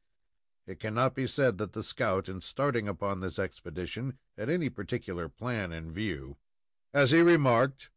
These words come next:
Indians were around them, and wherever Indians were found,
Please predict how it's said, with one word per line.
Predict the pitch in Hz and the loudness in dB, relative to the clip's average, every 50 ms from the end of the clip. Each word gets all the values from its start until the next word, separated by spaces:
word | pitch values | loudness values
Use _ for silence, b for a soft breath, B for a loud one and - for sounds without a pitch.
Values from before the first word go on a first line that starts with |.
| _ _ - | _ _ -2
Indians | 143 147 139 143 139 135 131 127 113 123 | -2 0 2 4 4 4 4 2 2 2
were | 131 139 135 131 127 | 4 4 4 6 6
around | 120 127 131 127 127 120 107 | 6 6 6 4 4 2 2
them, | 107 110 120 143 156 147 143 - _ _ _ _ | 2 0 0 0 -2 -6 -10 -14 _ _ _ _
and | - 95 98 | -4 -2 2
wherever | 101 117 123 131 143 151 135 139 135 | 4 6 6 6 6 4 4 2 0
Indians | 135 143 143 135 143 147 143 139 107 | 0 0 0 0 0 0 0 0 0
were | 131 147 139 | 0 -2 0
found, | - - 131 113 107 110 127 143 139 123 123 | 0 2 2 2 4 2 2 0 -2 -4 -6